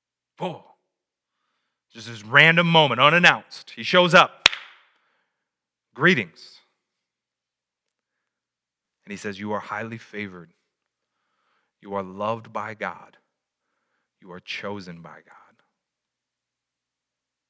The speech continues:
You are highly favored, loved by God,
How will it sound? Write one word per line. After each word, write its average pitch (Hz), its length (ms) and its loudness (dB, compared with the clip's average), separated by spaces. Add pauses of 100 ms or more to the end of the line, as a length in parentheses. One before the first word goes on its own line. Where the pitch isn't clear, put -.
(920)
You 110 140 -14
are 110 120 -8
highly 117 600 -10 (360)
favored, - 640 -14 (1500)
loved 120 400 -6
by 123 220 -4
God, 113 460 -8